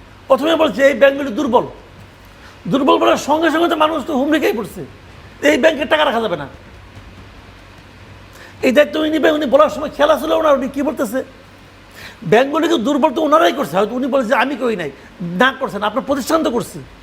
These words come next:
আপনার প্রতিষ্ঠান তো দুর্বল হওয়ার জন্য সাহায্য করছে, যে কথা আপনি শুরুতে বললেন যে সুর মুর কী কী আছে, এত সাহায্য করছে এটাকে। এখন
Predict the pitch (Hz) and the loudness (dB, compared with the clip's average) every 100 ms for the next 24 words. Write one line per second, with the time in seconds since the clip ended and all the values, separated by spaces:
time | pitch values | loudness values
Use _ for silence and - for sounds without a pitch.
0 | - - - - - - - 180 262 196 | -20 -20 -20 -20 -20 -20 -4 -2 0 -2
1 | 254 269 285 311 311 220 277 240 285 170 | -2 -2 0 0 0 0 0 4 4 4
2 | 226 277 302 302 262 294 320 294 233 160 | 4 2 0 -6 2 4 4 0 -8 -8
3 | 185 240 262 254 262 - - - 302 214 | -8 2 4 4 -2 -14 -10 -2 0 2
4 | 226 220 175 123 - - - - - 214 | 2 0 -2 -12 -20 -20 -20 -18 -4 -4
5 | - 277 262 254 269 175 214 240 202 180 | 0 0 2 2 0 -2 0 0 0 -6
6 | 147 - - - - - - - 269 240 | -12 -16 -20 -20 -20 -20 -4 0 2 4
7 | 285 262 320 294 240 220 - - - 226 | 2 2 -2 0 2 2 -2 -16 0 2
8 | 214 170 165 - - - - - 233 | 2 0 -6 -10 -20 -20 -4 -2 0